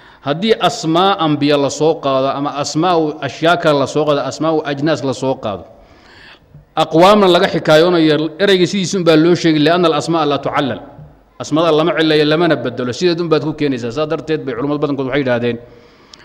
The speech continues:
waa asmaada ambiyadoo dhan waa, iyo malaa'igta inta la sheegayba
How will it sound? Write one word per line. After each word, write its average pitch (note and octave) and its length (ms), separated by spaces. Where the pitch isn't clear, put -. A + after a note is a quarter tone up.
waa C3 140
asmaada D3 440
ambiyadoo C#3+ 500
dhan E3+ 240
waa, C3+ 380
iyo C#3 160
malaa'igta C#3+ 580
inta D3+ 220
la C3+ 120
sheegayba C3+ 500